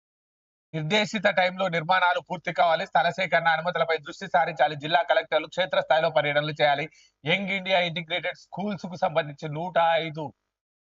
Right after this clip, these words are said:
నియోజకవర్గాల్లో రెండు సంవత్సరాల్లో పూర్తి స్థాయిలో యంగ్ ఇండియా ఇంటర్నేషనల్ స్కూల్స్ వర్కింగ్ లోకి రావాలి. పది రోజుల్లో నివేదిక అందజేయాలని సీఎస్ కు ఆదేశం. ఇకపోతే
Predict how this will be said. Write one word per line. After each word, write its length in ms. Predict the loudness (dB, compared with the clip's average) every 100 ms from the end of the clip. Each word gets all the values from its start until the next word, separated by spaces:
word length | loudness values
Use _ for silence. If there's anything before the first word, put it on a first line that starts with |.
| _ -8
నియోజకవర్గాల్లో 1000 | -4 -4 -2 0 0 0 0 0 -2 -4
రెండు 360 | -6 -8 -10
సంవత్సరాల్లో 680 | -8 -6 -6 -2 0 0 -2
పూర్తి 380 | -8 -10 -10 -8
స్థాయిలో 320 | 0 0 0
యంగ్ 280 | -6 -8 -8
ఇండియా 240 | -4 -2
ఇంటర్నేషనల్ 560 | -2 -4 -8 -8 -8 -10
స్కూల్స్ 520 | -8 -6 -4 -6 _ _ _ _ _ _ _ _ _
వర్కింగ్ 340 | -4 -2 -4 -2
లోకి 260 | -2 -2
రావాలి. 840 | -2 2 4 4 4 2 2 -4 -4 -2
పది 180 | 0
రోజుల్లో 380 | -2 -2 -2 -2
నివేదిక 400 | -4 -4 -4 0
అందజేయాలని 580 | 0 0 0 2 2 -2
సీఎస్ 380 | -8 -8 -8 -6
కు 320 | -6 -6 -6 -10 _ _ _ _ 0
ఆదేశం. 640 | 0 2 -2 -2 -4 -4 -10 -6
ఇకపోతే 500 | -2 0 0 -2